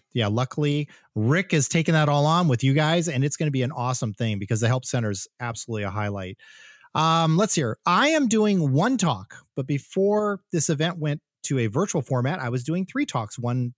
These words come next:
basically per day. Uh, I'm going to be, I'm going to relocate temporarily up to the Bay Area for the week.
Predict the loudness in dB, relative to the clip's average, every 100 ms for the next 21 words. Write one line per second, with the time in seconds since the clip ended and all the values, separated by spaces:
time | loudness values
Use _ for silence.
0 | -6 -6 -6 -8 -6 -4 -2 0 0 -2
1 | -8 -14 -20 -18 -6 -4 -2 0 0 2
2 | 0 0 0 2 0 0 -2 -2 -2 -2
3 | 0 0 2 0 0 -4 -4 -4 -2 -2
4 | 0 -2 -4 -6 -2 0 0 0 -2 -4
5 | -4 -4 -4 -6